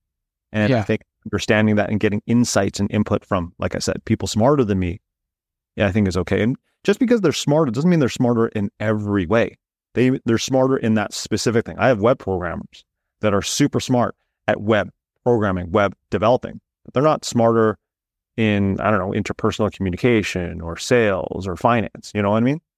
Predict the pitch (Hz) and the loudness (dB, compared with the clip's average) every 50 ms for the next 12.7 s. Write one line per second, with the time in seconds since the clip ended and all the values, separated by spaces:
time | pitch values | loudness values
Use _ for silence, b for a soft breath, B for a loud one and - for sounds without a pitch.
0 | _ _ _ _ _ _ _ _ _ _ _ _ _ 139 165 190 226 226 - - | _ _ _ _ _ _ _ _ _ _ _ _ _ -2 0 2 2 2 0 -2
1 | 214 - 139 151 185 202 180 123 - - _ _ _ _ _ - 185 185 180 185 | -8 -8 -4 -2 -2 -2 -2 -4 -8 -14 _ _ _ _ _ 0 2 2 2 2
2 | 185 180 165 156 175 208 214 196 175 - _ _ _ _ _ _ _ - 170 220 | 2 0 0 0 2 2 2 0 -2 -6 _ _ _ _ _ _ _ 0 2 2
3 | 220 240 190 160 156 170 165 151 143 127 113 98 - - 139 127 131 139 139 135 | 2 2 0 2 2 2 2 2 0 -2 -4 -6 -2 0 0 2 2 2 0 -2
4 | 117 - - 139 131 123 110 - 117 113 120 139 143 - - 120 135 147 135 127 | -4 -2 -2 -2 -2 -2 -4 -2 -2 0 0 0 -2 -2 -2 -2 0 0 0 -2
5 | 135 135 143 156 156 127 139 143 143 - 147 139 139 131 - 139 135 135 131 - | 0 2 2 2 2 2 2 0 2 2 2 0 0 0 0 0 0 0 -2 -4
6 | - 131 131 131 135 147 156 156 - _ _ _ _ _ _ 131 123 123 120 117 | -4 -2 0 0 0 0 -2 -6 -8 _ _ _ _ _ _ -4 -2 -2 0 0
7 | 120 120 - - 135 139 139 135 131 - 131 139 147 131 - 175 180 160 165 165 | -2 -4 -2 0 0 0 0 0 -2 -2 0 0 -2 0 0 0 0 2 0 0
8 | 160 165 151 139 147 147 135 - 139 131 135 135 127 120 120 120 123 135 143 143 | 2 2 2 2 2 0 0 -2 -2 0 0 0 2 2 0 0 0 0 0 0
9 | 147 156 165 175 170 165 _ _ - 127 123 123 131 135 139 135 - - 151 147 | 0 0 0 -2 -4 -8 _ _ -6 -4 -2 0 0 0 0 -2 0 0 2 2
10 | 143 143 135 135 143 139 131 127 131 - - 165 147 131 120 120 127 123 - 135 | 2 2 2 2 2 2 4 2 0 0 0 0 0 0 0 0 0 -2 -2 -4
11 | 127 123 131 127 123 123 117 113 110 113 127 123 123 127 123 117 - - - 113 | -2 0 0 0 2 0 -2 -2 -2 0 0 2 2 2 0 0 -2 -2 0 0
12 | 113 123 139 147 151 156 143 - - 143 123 120 120 120 | 2 2 2 2 0 0 -2 -4 -2 0 0 2 2 0